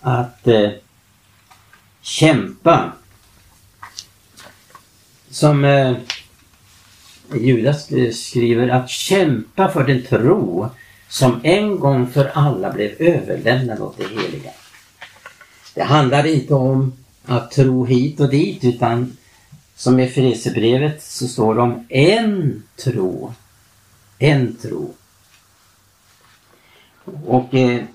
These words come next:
så här skriver ju Paulus till exempel i andra Korinthierbrevets tionde kapitel, från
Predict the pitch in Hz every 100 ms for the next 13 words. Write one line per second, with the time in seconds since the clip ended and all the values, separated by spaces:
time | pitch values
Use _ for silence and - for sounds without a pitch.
0 | _ - 147 170 180 - 156 147 143 156
1 | 156 131 143 170 156 160 147 139 127 135
2 | 127 127 147 127 113 120 139 147 123 107
3 | 104 104 113 - 131 107 104 123 165 165
4 | 123 - 101 90 120 - _ _ _ 107
5 | 104